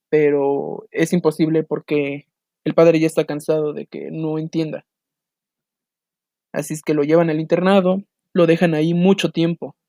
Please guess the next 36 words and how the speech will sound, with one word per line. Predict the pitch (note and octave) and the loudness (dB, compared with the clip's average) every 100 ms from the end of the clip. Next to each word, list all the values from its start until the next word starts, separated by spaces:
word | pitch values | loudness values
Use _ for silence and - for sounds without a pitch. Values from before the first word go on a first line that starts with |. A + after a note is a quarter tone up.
| _ _ _ _ _ _ _ _ | _ _ _ _ _ _ _ _
a | - D3+ | -2 0
lo | D3+ | 0
que | - | 2
a | D3 | 4
la | D3 | 6
hora | D#3+ F3+ | 6 4
de | D#3 | 2
tomar | D#3 D#3+ | 0 -2
las | D#3+ - | -2 -4
clases | D#3 D#3+ D#3+ | -6 -6 -10
con | D3+ | -12
sus | - E3 | -12 -8
nuevos | E3 E3+ | -8 -6
profesores, | D#3 D#3 D3+ D3+ F3+ - _ _ _ _ _ _ - | -6 -6 -4 -4 -4 -8 _ _ _ _ _ _ -6
eh, | D3 C#3+ C#3 - _ _ _ - | -4 -2 -6 -10 _ _ _ -2
lo | D#3+ | 0
maltrataban, | D3+ D3 D3+ E3 F3 D3 C#3+ - | 2 0 0 4 2 0 -8 -8
le | C#3 | -8
gritaban, | C#3 - D#3+ D#3+ D3+ D#3 | -4 2 4 4 -2 -6
le | D3 C#3+ | -6 -6
decían | D3 D#3 D3 | -6 -4 -4
inútil, | D3 E3 E3 D#3 D#3+ | -2 -2 -2 -6 -4
tonto, | D3+ D3+ D#3 D3 D3+ D3+ _ - | -4 -6 -4 -4 -4 -12 _ -18
estúpido. | C#3 - C#3+ - - - _ _ _ _ _ _ _ _ _ _ _ _ _ _ _ _ _ - | -16 -8 -8 -8 -12 -16 _ _ _ _ _ _ _ _ _ _ _ _ _ _ _ _ _ -4
Es | D#3+ | -4
por | - E3+ | 2 2
eso | E3 F3 | 4 2
que | - | 2
el | E3 | 2
niño | F#3+ F3+ F3+ F3 | 2 2 2 0
se | - | -4
empieza | D3+ E3 D#3+ E3 D3 | -2 -2 2 2 2
a | C#3+ | 0
cohibir, | D#3+ D3 D#3 G3 G3+ G3+ | 0 0 2 2 2 0
se | D#3 | -6
empieza, | D#3 D#3+ D#3 D#3+ D3 D3 | -6 -6 -4 -4 -4 -10